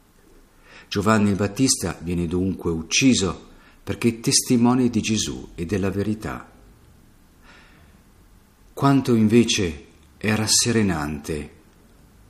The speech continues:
essere nella verità, anche se a volte non ci si riesce sempre,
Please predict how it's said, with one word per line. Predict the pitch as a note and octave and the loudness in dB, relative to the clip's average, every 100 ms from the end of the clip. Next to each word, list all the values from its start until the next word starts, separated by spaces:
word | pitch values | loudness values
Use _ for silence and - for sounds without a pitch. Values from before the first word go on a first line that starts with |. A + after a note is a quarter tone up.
| - - | -14 -4
essere | B2+ - A#2+ A#2 | 0 0 0 0
nella | G#2 A#2 A#2+ | 0 0 0
verità, | A2+ A#2 - C#2 C2 - - - - - - - - - | 0 -2 -2 -6 -8 -16 -20 -20 -20 -20 -20 -20 -20 -4
anche | C#3 D3 G#2 | -2 0 0
se | F#2+ | -2
a | |
volte | F#2+ A#2+ - E2+ - - - - - | 0 0 0 -4 -6 -12 -20 -20 -12
non | E2 E2 | -8 -6
ci | F2+ | -4
si | - G2 | -2 -2
riesce | F2 F2 - | 0 0 0
sempre, | - A#2+ G#2+ F2+ D#2+ D2 | 2 4 4 2 -4 -8